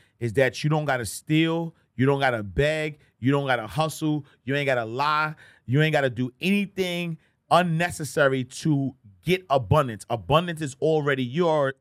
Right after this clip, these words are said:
it's already yours. Only thing you have to do is allow it. The reason why a lot of us aren't living in abundance is because we are blocking our abundance by who we're around, by who we're listening to,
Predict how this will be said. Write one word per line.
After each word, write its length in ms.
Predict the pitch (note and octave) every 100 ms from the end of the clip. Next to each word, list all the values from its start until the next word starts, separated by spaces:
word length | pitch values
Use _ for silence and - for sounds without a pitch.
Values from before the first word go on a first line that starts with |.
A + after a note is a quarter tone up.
| -
it's 160 | C#3
already 340 | - F3+ E3+ C#3+
yours. 440 | C#3 F#3 D3+ C3+ - - _ _ -
Only 260 | F#3+ G#3 A3+
thing 180 | - G#3+
you 100 | G3+
have 180 | F#3 F3+
to 80 | D#3+
do 200 | D#3 F3
is 160 | C#3
allow 500 | B2 A#2+ C3 C#3+ C#3+
it. 140 | A#2 - _ - - _
The 120 | C#3
reason 520 | C3 D#3 G#3+ G3+ G#3
why 520 | E3+ E3+ E3+ F3+ G3 G#3+ _ _
a 80 | C3+
lot 240 | C3+ D3+
of 160 | E3+ D#3
us 180 | D#3+ - -
aren't 280 | D3+ D#3 C3
living 320 | C#3+ D#3 D#3+
in 100 | D3+
abundance 540 | A#2+ G2+ D3 F3+ F#3+
is 100 | D3
because 420 | A#2 D3 - C#3
we 220 | A2 B2+ E3+
are 180 | C#3
blocking 640 | B2+ A2 B2+ C#3+ - F3+ F3 -
our 320 | C3+ D3+ D3
abundance 580 | B2+ G2+ C#3 E3 F#3+ F#3 - - -
by 140 | C3+
who 260 | B2 D#3+ D#3+
we're 220 | D#3 C#3
around, 480 | B2+ C#3+ C3+ A#2 F#2+ _ _
by 100 | C#3 B2+
who 200 | C3 F3+
we're 180 | D#3+ D3
listening 440 | C#3 D#3+ D3+ C3+
to, 280 | - A#2+